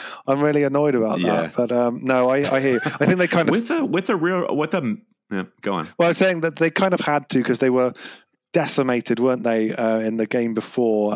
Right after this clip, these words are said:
Speaker 1: um, away at Arsenal? And I think it was away at Arsenal. And
Speaker 2: Yeah, and then they had a makeshift, some sort of makeshift back line that no one really knew what to make heads or tails of. But some-
Speaker 1: Yeah.
Speaker 2: somehow they made it
Speaker 1: It,
Speaker 2: work.
Speaker 1: they made it work. That's right. They, you know, good on them. They, they managed to get it done. So,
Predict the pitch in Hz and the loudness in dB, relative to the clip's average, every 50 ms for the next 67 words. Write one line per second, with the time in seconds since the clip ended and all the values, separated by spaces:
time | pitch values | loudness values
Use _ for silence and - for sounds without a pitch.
0 | - - - 117 107 104 104 101 104 - - 104 107 113 110 110 107 - 123 117 | -2 -4 -4 -4 -2 -2 -4 -4 -6 -6 -4 -4 -2 -2 -2 -2 -2 -2 -2 -2
1 | 113 110 107 - - 120 113 107 104 110 113 107 107 113 110 110 - 120 113 104 | -2 -2 -4 -4 -4 -6 -4 -4 -4 -4 -4 -4 -4 -4 -4 -4 -2 0 0 0
2 | 107 101 104 104 104 - - - 110 - - 113 110 110 95 90 92 90 87 87 | 0 0 0 -2 -2 -4 -4 -6 -6 -6 -4 -2 -2 -2 -2 -2 -2 -2 -2 -2
3 | 92 107 110 117 127 151 170 190 175 160 156 147 131 110 95 87 90 98 113 117 | -2 -2 -2 0 0 0 0 -2 0 0 0 0 0 0 -2 0 0 -2 -2 -2
4 | - - - - 104 95 - - - - 175 170 170 - 190 123 87 82 82 87 | -4 -6 -4 -2 -2 -2 -4 -6 -6 -4 -4 -4 -4 -2 -2 -2 -2 -2 -2 -2
5 | 90 - - - - 82 78 - - - 85 78 80 76 - 80 78 76 80 80 | -4 -4 -6 -6 -4 -4 -6 -6 -8 -6 -4 -4 -4 -4 -6 -6 -6 -4 -4 -4
6 | 76 73 69 69 71 71 - - 82 80 82 82 80 80 80 80 78 71 76 82 | -4 -6 -6 -6 -6 -6 -6 -6 -6 -4 -4 -4 -4 -4 -4 -4 -4 -4 -4 -4
7 | 82 78 78 73 78 76 - - - 78 80 78 78 - 92 85 78 76 76 - | -4 -2 -4 -4 -6 -8 -8 -10 -10 -8 -8 -8 -6 -6 -6 -6 -6 -8 -10 -8
8 | - 87 82 80 78 76 69 69 71 69 - - 82 80 135 123 120 113 110 107 | -6 -6 -6 -6 -6 -8 -8 -10 -10 -10 -8 -8 -6 -4 -2 0 0 2 0 0
9 | 104 120 - 113 110 117 123 135 135 123 120 123 127 123 147 170 175 - 185 190 | 0 0 -2 -2 -2 -4 -4 -4 -2 -2 -2 -2 0 0 0 0 0 0 0 0
10 | 196 190 208 226 247 269 254 220 262 294 277 - 170 165 165 170 - - 208 226 | 0 0 0 0 0 0 0 0 0 0 0 -2 -2 0 -2 0 0 0 2 2
11 | 214 165 156 151 147 175 170 165 170 175 165 180 165 185 196 190 175 151 131 131 | 2 2 0 0 0 0 0 0 0 0 0 0 0 2 0 0 0 0 0 0
12 | 131 135 143 - 208 147 147 147 156 156 156 151 - 156 - 156 151 - - - | 0 -2 -2 -4 -4 -4 -4 -2 -2 -2 -2 -2 -4 -4 -2 -2 -2 -2 -2 -2
13 | 160 156 147 127 117 113 - - 135 | -2 -2 -2 -4 -4 -4 -2 0 0